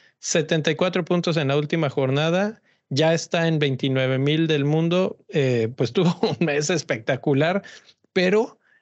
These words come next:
lo hizo a, a base de ñilismo y a base de planeación y a base de varias cosas. Creo que en algún momento nos habla-, hablaba en el chat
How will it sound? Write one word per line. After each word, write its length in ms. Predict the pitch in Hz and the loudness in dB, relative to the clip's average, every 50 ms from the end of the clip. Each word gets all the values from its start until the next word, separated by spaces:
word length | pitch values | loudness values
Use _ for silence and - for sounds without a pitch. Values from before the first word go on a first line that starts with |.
| _ _ - - _ _ _ _ _ - - | _ _ -20 -20 _ _ _ _ _ -6 0
lo 240 | 170 160 160 156 160 | 2 4 4 4 4
hizo 400 | 180 180 - - 240 240 233 226 - | 2 2 2 2 2 2 0 0 0
a, 300 | 156 147 135 131 131 - | 0 2 2 0 0 0
a 160 | - 135 131 | 0 0 0
base 360 | 127 147 160 160 - 240 247 | 2 0 0 2 0 2 2
de 380 | 233 196 170 147 135 131 127 123 | 2 4 4 4 2 2 0 0
ñilismo 800 | 127 143 151 151 156 156 156 180 196 196 - - 214 214 220 226 | 2 2 2 4 4 4 4 4 2 2 2 2 2 2 2 2
y 100 | 220 185 | 2 2
a 80 | 156 135 | 2 2
base 420 | 135 143 151 156 - - 202 202 | 2 2 0 0 0 0 0 0
de 520 | 190 170 156 147 139 131 117 107 107 107 - _ - - _ _ _ _ _ | 0 2 2 2 2 2 0 0 -2 -6 -8 _ -20 -20 _ _ _ _ _
planeación 920 | - 165 147 147 143 147 139 135 135 - - 156 147 160 180 196 202 196 | 0 2 2 4 4 2 2 0 -2 0 2 2 4 4 4 2 2 2
y 60 | 185 | 2
a 60 | 160 | 2
base 280 | 151 151 151 - - 196 | 2 0 0 0 0 2
de 120 | 185 151 | 2 2
varias 360 | 131 139 143 160 175 180 175 | 2 2 2 2 0 0 0
cosas. 500 | - - 170 156 - 208 220 220 - - - - _ | 0 0 0 0 0 0 -2 -2 -2 -6 -12 -12 _
Creo 160 | - 180 220 | -2 -2 -2
que 120 | - - 359 | 0 0 0
en 80 | 339 | 2
algún 240 | - 156 160 170 190 | 2 2 2 4 4
momento 420 | 220 240 214 185 185 190 - 233 220 | 4 4 2 2 2 0 0 0 0
nos 180 | 214 156 - | 2 0 0
habla-, 480 | 156 143 135 147 156 160 165 175 - 156 | 0 0 2 2 2 2 2 2 2 2
hablaba 540 | 143 139 156 160 165 180 202 214 220 220 220 - - - - _ - | 2 2 2 2 2 2 2 2 0 -2 -4 -10 -18 -20 -20 _ -4
en 160 | 160 147 147 | -2 0 0
el 100 | 139 127 | 0 0
chat 400 | - - - 170 190 - - _ | 0 0 0 0 -2 -2 -6 _